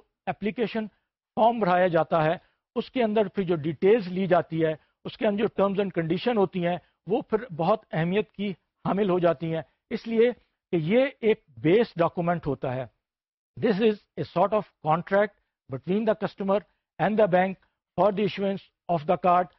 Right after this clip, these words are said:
اور الٹیمیٹلی اس کے حوالے سے جو لائبلٹیز ہیں، جو رائٹس ہیں، وہ ڈٹرمن ہوتے ہیں۔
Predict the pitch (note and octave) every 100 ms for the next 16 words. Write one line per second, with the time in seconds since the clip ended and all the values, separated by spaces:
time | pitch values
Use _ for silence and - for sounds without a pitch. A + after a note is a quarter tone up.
0 | _ - E3+ F#3+ A#3 G#3+ G#3+ G3 G#3+ -
1 | E3+ - F#3 F3 F#3 - F3+ E3+ _ _
2 | _ D#3 E3 D#3+ D#3+ D3+ E3 E3 G#3+ E3+
3 | F#3 F3+ F3 _ _ D3 D#3 E3 F#3 -
4 | F#3 F3+ - D3+ D3+ D#3 F3 E3 E3+ D3+
5 | - C3+ C3